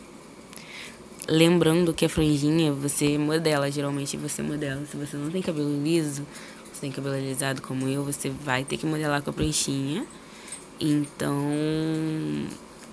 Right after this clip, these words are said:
lembrando que sempre quando você modela com a pranchinha, a franja diminui um pouquinho. Então,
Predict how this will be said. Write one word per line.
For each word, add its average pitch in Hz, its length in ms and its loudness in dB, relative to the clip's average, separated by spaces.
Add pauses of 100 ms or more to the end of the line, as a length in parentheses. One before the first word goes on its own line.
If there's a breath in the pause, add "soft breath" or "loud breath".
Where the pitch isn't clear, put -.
(160)
lembrando 147 400 0
que 170 220 2
sempre 175 760 6
quando 185 280 0
você 175 180 2
modela 160 380 -2
com 165 80 -8
a - 20 -14
pranchinha, 165 600 -2 (500)
a 165 100 0
franja 160 360 0
diminui 160 320 0
um 160 40 -2
pouquinho. 180 720 0 (760 loud breath)
Então, - 200 -6